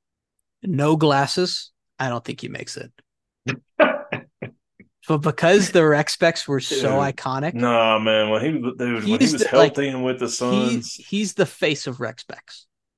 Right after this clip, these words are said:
Speaker 2: when he was healthy with the Suns, dude,
Speaker 1: I
Speaker 2: that
Speaker 1: think,
Speaker 2: was
Speaker 1: I think,
Speaker 2: different.
Speaker 1: I think he makes it just 'cause of the rec specs.
Speaker 2: Yeah, I, I, Kevin Love's a Hall of Famer.
Speaker 1: Okay.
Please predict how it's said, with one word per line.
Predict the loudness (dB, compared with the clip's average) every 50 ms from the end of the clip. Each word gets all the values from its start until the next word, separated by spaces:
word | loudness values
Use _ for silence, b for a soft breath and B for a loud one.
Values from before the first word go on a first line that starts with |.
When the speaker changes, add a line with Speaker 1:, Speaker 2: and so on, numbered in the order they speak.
| _ _ _ _ _ _ _ _ _ _ _ _ _
Speaker 2:
when | -12 -10 -8 -4
he | -4 -2
was | -2 -2 -2
healthy | 0 0 0 0 0 -2 -4 -4
with | -4 -4
the | -6 -8
Suns, | -10 -8 -6 -6 -6 -6 -8 -10 -12 -10
dude, | -6 -6 -4 -4 -6 -8 -12 -16 -20 _ _ _ _ _ _ _ _ _ _ _ -6
Speaker 1:
I | -4 -2 -2
Speaker 2:
that | 0
Speaker 1:
think, | 0 0 -2
Speaker 2:
was | -2 -6 -12 -16 -18 _ _ _ _
Speaker 1:
I | -4 -2 -2
think, | -2 0 -2 -2 -2 -2
Speaker 2:
different. | -4 -4 -2 -2 -4 -8 -12 -14 -14 _ _ -20 _ -10
Speaker 1:
I | -8 -8 -6
think | -4 -4 -6 -6
he | -4 -6 -6
makes | -6 -4 -6 -10 -10 -10 -12
it | -12 -12 -14 _ _ _ _ _ _ _ _ _ _ _ _ _ _ _ _ _ _ _ _ _ -14
just | -10 -8 -6 -6 -4
'cause | -6 -6 -8
of | -8 -10
the | -10
rec | -10 -12 -14 -14
specs. | -16 -16 -16 -18 -16 -18 -20 -20 _ _ _
Speaker 2:
Yeah, | -12 -12 -12 -12 -14 -8 -2
I, | 0 2 2 2 2 0 -2 -8 -10
I, | -10 -4 0
Kevin | 0 2 2 2
Love's | 2 0 0
a | -4
Hall | -6 -6 -8
of | -8 -12
Famer. | -16 -20 -20 -20 -20 _ _ _ _ _ _ _ _ -12
Speaker 1:
Okay. | -12 -10 -12 -14 -16